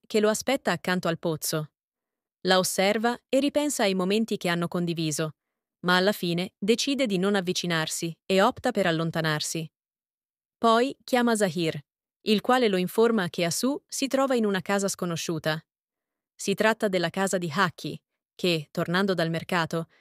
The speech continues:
si sorprende nel trovare Asu all'interno. Le chiede come ci sia arrivata,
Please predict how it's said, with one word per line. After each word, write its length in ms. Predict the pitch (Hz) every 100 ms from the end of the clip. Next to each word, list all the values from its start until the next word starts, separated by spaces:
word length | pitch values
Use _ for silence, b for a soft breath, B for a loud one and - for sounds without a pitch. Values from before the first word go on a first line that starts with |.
| _
si 200 | - -
sorprende 560 | 262 302 - 311 330 311
nel 160 | 240 202
trovare 400 | 202 220 226 190
Asu 220 | 196 190
all'interno. 720 | 175 165 160 147 156 151 147 _ _ _ _ _ _ _ _
Le 160 | 180 180
chiede 280 | 208 208 196
come 200 | 185 175
ci 160 | -
sia 180 | 175 190
arrivata, 560 | 175 170 180 156 160